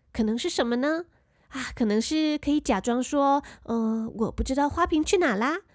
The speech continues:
或者是，呃，“都是哥哥跌倒撞到我的，哦，然后我才不小心撞到花瓶的呀。”还有什么呢？他心里会编什么样的借口呢？有没有可能他想要告诉妈妈说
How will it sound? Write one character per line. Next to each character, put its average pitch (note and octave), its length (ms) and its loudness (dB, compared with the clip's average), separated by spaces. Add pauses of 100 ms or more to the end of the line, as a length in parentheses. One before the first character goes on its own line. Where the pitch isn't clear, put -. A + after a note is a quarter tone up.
(340)
或 E4 240 2
者 A3 120 -2
是， C#4 640 0 (200)
呃 C4 180 0
，“都 G4 220 2
是 - 80 2 (100)
哥 B3+ 120 8
哥 C4+ 120 6
跌 D4+ 200 0
倒 D4+ 180 2
撞 G4+ 240 4
到 G#4 140 4
我 B3 160 4
的， C#4 200 2 (160)
哦， C4 200 2
然 B3 140 2
后 E4+ 80 4
我 C#4+ 160 6
才 G#3 200 -2
不 D4 120 -2
小 C4 140 0
心 G#3 200 -2
撞 A#3+ 140 2
到 A3+ 120 0
花 B3 240 -2
瓶 G#3+ 260 0
的 A3+ 100 2
呀。” C4 200 0 (500)
还 - 160 -2
有 C#4 80 6
什 D4+ 180 0
么 B3 80 0
呢？ F4 180 0 (320)
他 E4 120 2
心 F#4 240 2
里 D#4+ 100 0
会 D#4+ 140 2
编 F4+ 260 2
什 C4+ 160 0
么 G3 100 0
样 A#3+ 160 2
的 A#3 100 2
借 F#4 200 2
口 A#3 260 0
呢？ C#4+ 220 2 (360)
有 G3+ 140 4
没 F#3+ 120 2
有 E4 120 2
可 - 180 0
能 F#3 240 0
他 A#3 140 -4
想 F3+ 200 -2
要 F#3+ 120 0
告 A#3 180 2
诉 B3 120 0
妈 G#3+ 120 0
妈 F3+ 160 -4
说 C4+ 340 0